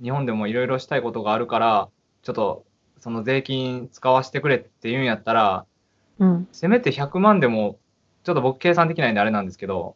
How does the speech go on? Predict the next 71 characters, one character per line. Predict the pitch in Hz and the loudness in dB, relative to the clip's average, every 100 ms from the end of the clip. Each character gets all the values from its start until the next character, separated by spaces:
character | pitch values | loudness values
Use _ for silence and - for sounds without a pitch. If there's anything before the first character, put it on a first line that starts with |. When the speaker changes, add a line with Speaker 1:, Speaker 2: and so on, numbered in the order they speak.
| _ | _
Speaker 1:
百 | - 143 214 | -14 -4 2
万 | 208 208 | 4 4
だ | 214 | 4
け | 202 | 2
で | |
も | 120 104 | 2 2
無 | 139 | 2
理 | 120 | 2
な | |
ん | 95 | 0
か | 98 | -2
な | 95 | -4
っ | 95 | -8
て | 98 | -12
い | 87 | -12
う、 | |
そ | 95 | -12
の | 95 | -12
一 | - 98 | -8 -8
人。 | 92 | -6
今 | 113 117 | -4 -2
一 | 110 - - | -4 -8 -8
万 | 131 123 | -6 -4
か | 98 | -6
二 | 98 | -4
万 | 107 104 92 | -2 -2 -4
じ | 92 | -10
ゃ | 95 | -10
な | 90 | -10
い | |
で | 87 | -12
す | |
か、 | 90 | -12
言 | 87 | -10
わ | 90 | -10
れ | |
て | 87 | -10
る | 87 | -14
の。 | 78 - _ _ - | -14 -20 _ _ 4
Speaker 2:
う | 208 | 8
ん。 | 202 196 190 185 180 - _ _ _ _ _ _ _ _ _ - | 8 8 6 4 0 -8 _ _ _ _ _ _ _ _ _ -8
Speaker 1:
そ | |
れ、 | 156 156 165 - - | -4 0 0 -2 -8
一 | 135 - | -10 -2
万、 | 202 226 180 113 117 | 2 4 2 -2 -4
二 | 120 | 0
万、 | 139 135 113 - _ _ _ | 2 2 0 -8 _ _ _
も | 160 220 | -2 -2
っ | - | 2
と | 117 90 - | 0 2 -2
実 | 113 123 131 | -8 -4 0
は | 104 82 64 - | 2 2 -2 -10
い | 131 | -4
け | 175 | 0
る | 185 | 2
ん | |
じ | 131 | 4
ゃ | 110 | 2
な | |
い | 107 | 2
の | 101 | -2
か | |
な | 98 92 | -4 -6
っ | |
て、 | - | -8
ち | |
ょ | 107 | -8
っ | |
と | 98 | -2
よ | 131 | 0
く | 143 117 80 | 2 0 -2